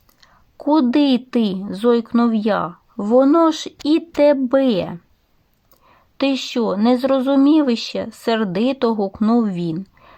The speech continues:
«Це отой велосипедист. Присвіти но мені!» І кинувся до озера. Я примостив ліхтарика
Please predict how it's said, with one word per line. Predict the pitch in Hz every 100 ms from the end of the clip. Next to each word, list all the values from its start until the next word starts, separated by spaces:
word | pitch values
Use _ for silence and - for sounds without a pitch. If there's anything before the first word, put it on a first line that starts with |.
| - -
«Це | - 302 302 -
отой | 277 269 294 302 294 -
велосипедист. | 190 254 285 277 269 - 262 262 262 247 190 220 190 156 - - _ _ _ _ -
Присвіти | 254 254 269 285 302 349 330
но | 277 247
мені!» | 247 240 180 156 190 _ _ _ _ -
І | 233
кинувся | 226 269 302 302 262 - 233
до | 202 214 214 170
озера. | 165 165 170 180 208 _ _ _ _ _ _ _
Я | 247 240 349
примостив | 339 302 262 262 262 - 302 285
ліхтарика | 220 233 - 190 196 233 233 214 -